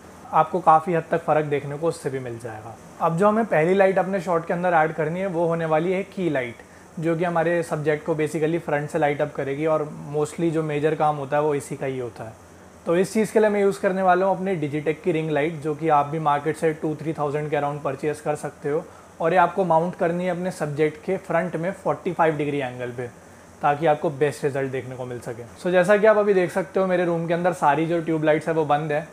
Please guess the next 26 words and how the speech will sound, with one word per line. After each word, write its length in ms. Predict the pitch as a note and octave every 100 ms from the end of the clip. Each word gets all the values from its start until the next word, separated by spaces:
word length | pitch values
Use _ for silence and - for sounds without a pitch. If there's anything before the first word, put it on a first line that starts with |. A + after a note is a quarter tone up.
| -
और 120 | D3
सिर्फ 240 | D3 D#3+ E3+
एक 100 | D3+
रिंग 180 | D3+
लाइट 180 | D#3 D#3+
जल 140 | D3 C#3+
रही 140 | D3+
है 60 | E3
जो 140 | D3+
कि 120 | D#3
exactly 420 | C#3+ C#3 C#3+ C#3+ E3
यहाँ 280 | D#3 C3 C#3
पे 60 | C#3+
लगी 220 | C3 B2+
हुई 180 | B2 A#2
है। 140 | A#2 - - - -
काफ़ी 320 | E3+ D3+ D3 F#3
हद 140 | E3 -
तक 140 | F3+ F3+
फ़र्क 240 | D#3 D#3+
आ 100 | D3
चुका 220 | C#3+ D3+ D3
है 80 |
shot 260 | D3 C#3 C#3
के 60 | C#3+
अंदर, 280 | C#3 D3